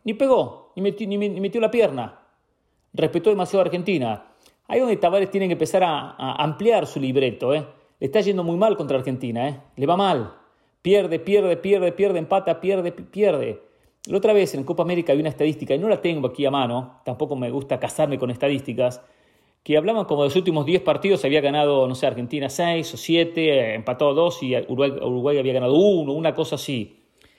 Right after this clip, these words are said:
Y en la Copa América Argentina le ganó y ahora le vuelve a ganar, o sea, se sigue ampliando la diferencia a favor de Argentina. Eh, no le va bien a Ur-, a Uruguay cuando juega contra Argentina.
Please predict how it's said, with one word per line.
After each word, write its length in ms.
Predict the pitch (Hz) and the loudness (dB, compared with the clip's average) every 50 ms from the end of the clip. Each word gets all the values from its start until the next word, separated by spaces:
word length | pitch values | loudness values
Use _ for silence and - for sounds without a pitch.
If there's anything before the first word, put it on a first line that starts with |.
| _ _ _ _ _ _ _ _ | _ _ _ _ _ _ _ _
Y 200 | - - 143 143 | -8 -4 0 0
en 60 | 143 147 | 2 2
la 80 | 147 | 2
Copa 160 | 147 175 175 | 2 2 0
América 240 | 170 185 180 170 175 | 2 0 0 0 0
Argentina 280 | 135 143 143 131 160 156 | 0 0 -4 -2 0 0
le 100 | 143 139 | 2 2
ganó 440 | 127 170 208 214 202 196 190 165 - | 2 2 4 2 2 2 2 -2 0
y 100 | 143 156 | 0 0
ahora 120 | 160 156 | 2 2
le 60 | 151 143 | 2 0
vuelve 180 | 156 151 151 | 0 2 2
a 40 | 143 | 0
ganar, 320 | 151 175 208 214 202 180 | 0 0 0 0 0 -2
o 20 | 156 | -2
sea, 120 | - 151 | -4 -8
se 120 | - - 139 | -8 -8 -8
sigue 220 | - 226 226 226 | -6 -2 -2 -2
ampliando 440 | 190 170 - 240 285 285 240 180 147 | -2 -2 -2 0 0 0 0 0 0
la 100 | 131 127 | 0 -2
diferencia 440 | 127 127 139 139 143 139 139 139 120 | -2 -2 0 0 0 0 -2 -6 -4
a 20 | |
favor 200 | 131 127 127 127 | -2 -4 -2 -2
de 80 | 131 120 | -2 -4
Argentina. 640 | 113 127 120 110 131 117 113 107 107 104 - _ _ _ _ _ _ _ _ _ _ _ - | -4 -4 -6 -6 -6 -8 -6 -8 -8 -12 -14 _ _ _ _ _ _ _ _ _ _ _ -4
Eh, 240 | 131 131 127 127 127 | -2 2 2 2 2
no 100 | 143 170 | 2 2
le 100 | 180 180 | 2 4
va 140 | 220 247 233 | 4 2 2
bien 180 | 180 156 147 | 2 -2 -2
a 40 | 139 | -2
Ur-, 440 | 123 - - - 120 120 113 - - | -4 -4 -2 -2 -2 -2 -2 -4 -6
a 360 | - - 104 131 127 - - 135 | -6 -2 0 0 0 2 2 2
Uruguay 240 | 139 135 143 143 135 | 4 4 4 2 2
cuando 180 | 139 131 131 | 0 -4 -2
juega 200 | - 139 135 131 | -2 -2 -2 -2
contra 240 | 127 127 117 - 127 | -4 -8 -6 -4 -6
Argentina. 640 | 113 113 120 120 117 123 117 110 104 104 101 - | -4 -4 -6 -6 -6 -6 -6 -6 -6 -8 -10 -12